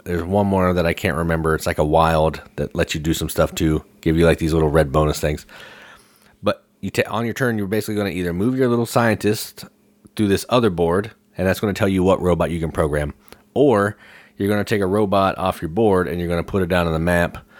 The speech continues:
and do something. Take the action. It's pretty easy, but the stuff that you can do, that's where the, the craziness gets involved. Everything scores you points. Um,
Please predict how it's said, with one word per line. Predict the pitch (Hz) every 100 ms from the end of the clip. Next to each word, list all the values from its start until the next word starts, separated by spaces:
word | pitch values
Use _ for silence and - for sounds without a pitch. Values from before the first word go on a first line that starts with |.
| - - - -
and | 87 82 82 73 - - _ -
do | 90
something. | 82 82 - 62 - _ _ _ _ -
Take | 95 82
the | 87
action. | 76 - 71 - - -
It's | 90
pretty | - 113 101
easy, | 98 80 71 -
but | 92 87
the | 87
stuff | - 98
that | 95
you | 98
can | 90
do, | 90 110 107 101 -
that's | 87 87
where | 90 85
the, | 82
the | - 85
craziness | - 90 82 82 78
gets | 80 -
involved. | 73 71 67 85
Everything | 95 95
scores | 87 101 87
you | 87
points. | 110 101 98 - - - - - - - -
Um, | 82 80 80 80 78